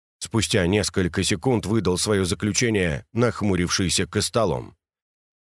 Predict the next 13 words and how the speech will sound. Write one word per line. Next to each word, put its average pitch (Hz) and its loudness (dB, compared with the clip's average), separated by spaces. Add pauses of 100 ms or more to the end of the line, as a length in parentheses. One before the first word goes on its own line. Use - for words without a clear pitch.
(300)
"Ну 87 2
да 104 2
ладно. 73 -2 (260)
Лучше 123 2
уж 110 0
так, 113 2
чем 65 -2
от 57 -6
голода. 69 -4 (520)
Что 127 2
с - 0
него 69 -2
взять? 76 -4